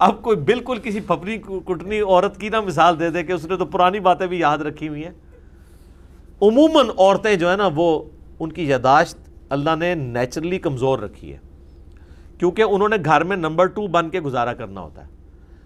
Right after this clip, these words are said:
अगर वो हर चीज़ को अपने दिल पे लेना शुरू कर देना तो वो हर टाइम ही घर में लड़ाई हो।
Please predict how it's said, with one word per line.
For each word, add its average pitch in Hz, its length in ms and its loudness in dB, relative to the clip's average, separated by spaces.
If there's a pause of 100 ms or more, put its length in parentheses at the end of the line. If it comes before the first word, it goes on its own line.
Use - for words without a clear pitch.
(160)
अगर 156 200 2
वो 208 180 4
हर 156 220 4
चीज़ 220 260 -4
को 214 100 2
अपने 185 240 0
दिल 180 180 2
पे 208 100 0
लेना 175 260 2
शुरू 180 200 -2
कर 170 180 2
देना 180 260 -2
तो 202 100 -6
वो 180 140 0
हर 147 180 4
टाइम 190 240 0
ही 190 80 -6
घर 131 220 -4
में 143 140 -6
लड़ाई 104 300 -4
हो। 80 160 -12